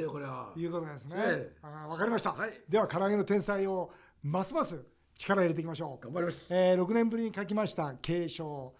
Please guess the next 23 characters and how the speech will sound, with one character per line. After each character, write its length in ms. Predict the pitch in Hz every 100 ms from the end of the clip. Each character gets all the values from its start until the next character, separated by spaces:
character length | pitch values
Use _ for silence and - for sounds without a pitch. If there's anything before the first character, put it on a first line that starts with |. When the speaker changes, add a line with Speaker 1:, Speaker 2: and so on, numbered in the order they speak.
| _ _
Speaker 2:
来 180 | 190 220
週 140 | 226 202
月 300 | 208 214 311
曜 160 | 302
日 140 | 196 147
に 220 | 131 - _ _
ア 100 | 151
チ 160 | 143 202
ュ 20 |
ー 20 |
メ 100 | 185
ン 60 | 180
ト 80 | 185
出 200 | 190 -
版 180 | 156 147
か 100 | 240
ら 240 | 208 147 - _ _ -
発 160 | 127
売 120 | 143
さ 100 | 127
れ 60 | 120
ま 80 | 120
す。 160 | -